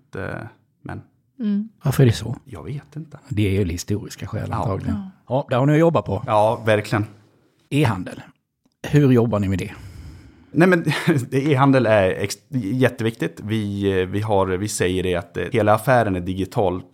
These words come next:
Speaker 1: på kundens villkor. Alla kunder på något sätt kommer att komma i kontakt med våra digitala, eh, kanaler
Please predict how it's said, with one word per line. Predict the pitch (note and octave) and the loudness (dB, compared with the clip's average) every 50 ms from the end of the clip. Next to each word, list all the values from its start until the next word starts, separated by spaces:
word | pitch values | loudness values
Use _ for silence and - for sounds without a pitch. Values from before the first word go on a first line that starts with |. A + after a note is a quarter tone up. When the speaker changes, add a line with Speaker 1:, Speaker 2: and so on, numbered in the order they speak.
| _ _ _ _ | _ _ _ _
Speaker 1:
på | - G#2 E2+ E2+ | -8 -6 -6 -6
kundens | - - G#2+ F2+ F2 F2+ F2 - | -8 -8 -6 -6 -6 -6 -8 -10
villkor. | F2 - - - - | -12 -10 -10 -10 -8
Alla | - A2+ G#2+ G2 G2 G#2 A2 G#2 G2 | -4 -4 -2 -2 -2 0 0 0 -2
kunder | - - - F#2 F2+ F2+ F2+ F#2 F#2+ | -2 -4 -6 -6 -4 -4 -4 -6 -6
på | - - - | -6 -8 -8
något | F#2+ - - _ | -8 -8 -10 _
sätt | - - D#2+ - - | -6 -6 -6 -6 -8
kommer | - - F#2 - - - G1+ G1+ G1+ G1+ - - | -8 -8 -8 -6 -6 -6 -6 -6 -6 -6 -6 -8
att | - | -10
komma | - - F2 E2 | -10 -8 -8 -8
i | F2 | -8
kontakt | - - F2 - G2+ F#2 - | -8 -10 -8 -8 -8 -8 -8
med | - F2+ F2 | -10 -10 -10
våra | F2+ F#2+ F#2+ F#2+ | -8 -8 -8 -8
digitala, | F#2+ - G1+ - - - - - G1+ G1+ G1+ G1+ G1+ - - - _ _ _ _ _ _ _ _ _ _ | -10 -12 -12 -14 -12 -10 -10 -8 -6 -6 -6 -4 -6 -6 -8 -12 _ _ _ _ _ _ _ _ _ _
eh, | - C2+ F2 | -8 -6 -4
kanaler | - B2 B2+ B2 A#2 G#2+ F2+ D#2+ | -2 2 2 4 4 2 0 -2